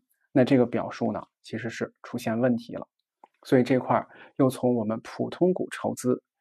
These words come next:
一跃呢到了优先股这里。好，那接下来来看第五点，他说呢，永续债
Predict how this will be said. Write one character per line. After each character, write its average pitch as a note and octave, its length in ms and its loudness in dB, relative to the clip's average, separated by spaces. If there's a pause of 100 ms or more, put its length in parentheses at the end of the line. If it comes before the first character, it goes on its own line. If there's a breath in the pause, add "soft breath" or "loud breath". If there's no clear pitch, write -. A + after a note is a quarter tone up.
(140)
一 A#2 160 6
跃 D#3 220 8
呢 G#2 160 0
到 A#2+ 200 0
了 - 140 -6 (120)
优 C#3 160 4
先 D#3+ 280 0
股 - 140 -14
这 - 160 -12
里。 - 140 -20 (600 soft breath)
好， A#2 180 2
那 B2 100 4
接 C3+ 200 0
下 C3+ 140 -4
来 A2 140 -6
来 G#2+ 140 -2
看 B2+ 240 -2
第 C#3 140 0
五 A#2+ 200 -6
点， A2+ 180 -6 (460)
他 F3 140 2
说 F#3+ 220 6
呢， A#2+ 160 2
永 A#2+ 240 -4
续 - 200 4
债 D#3 260 2